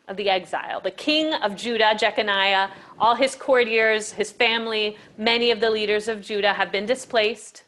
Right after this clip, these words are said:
to Babylon. But Jerusalem itself hasn't yet been destroyed. That would come ten years later. Jeremiah is one that's left behind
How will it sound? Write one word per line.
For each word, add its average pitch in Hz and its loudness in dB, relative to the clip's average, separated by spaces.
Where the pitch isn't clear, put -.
to 254 -10
Babylon. 190 0
But 262 0
Jerusalem 349 0
itself 277 2
hasn't 214 0
yet 185 0
been 180 -2
destroyed. 165 -4
That 175 0
would 185 -4
come 190 -8
ten 175 -10
years 160 -10
later. 156 -12
Jeremiah 254 4
is 220 -2
one 214 0
that's 202 -2
left 202 -4
behind 196 -6